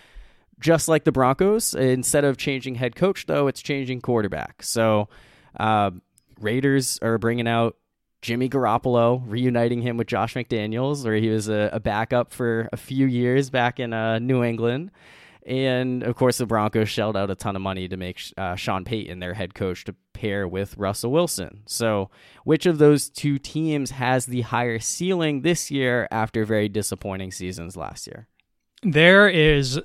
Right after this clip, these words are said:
Speaker 2: no doubt in my mind that Sean Payton with Russell Wilson has a higher ceiling than McDaniels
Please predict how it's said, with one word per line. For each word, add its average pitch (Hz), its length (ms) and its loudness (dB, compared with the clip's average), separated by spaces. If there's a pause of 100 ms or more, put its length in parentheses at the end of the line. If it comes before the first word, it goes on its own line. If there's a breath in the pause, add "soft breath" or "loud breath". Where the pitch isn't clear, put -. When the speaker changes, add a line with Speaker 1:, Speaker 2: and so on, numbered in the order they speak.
Speaker 2:
no 156 420 8
doubt 135 360 6
in 139 120 0
my 131 240 2
mind 123 600 0
that 127 460 0 (480)
Sean 165 480 6
Payton 147 480 4
with 127 200 2
Russell 135 360 0
Wilson 120 760 -2 (420)
has 135 220 2
a 127 60 2
higher 127 280 6
ceiling 123 440 -2
than 120 200 -2
McDaniels 120 840 -4